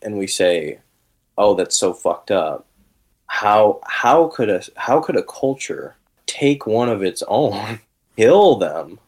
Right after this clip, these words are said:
or, or, or use their body or whatever, uh, and for their own purposes, right?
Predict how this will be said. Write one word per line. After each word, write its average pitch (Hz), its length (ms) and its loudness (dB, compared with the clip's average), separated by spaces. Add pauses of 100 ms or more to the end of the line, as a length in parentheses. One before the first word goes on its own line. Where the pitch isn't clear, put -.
(180)
or, 101 300 6
or, 123 240 6
or 127 220 6
use 123 320 0
their 107 140 2
body 101 420 -2
or 90 100 -4
whatever, 82 500 -8 (520)
uh, 87 340 -2
and 90 180 -8
for 104 120 -4
their 98 140 2
own 101 200 0
purposes, - 720 -12
right? 92 300 -4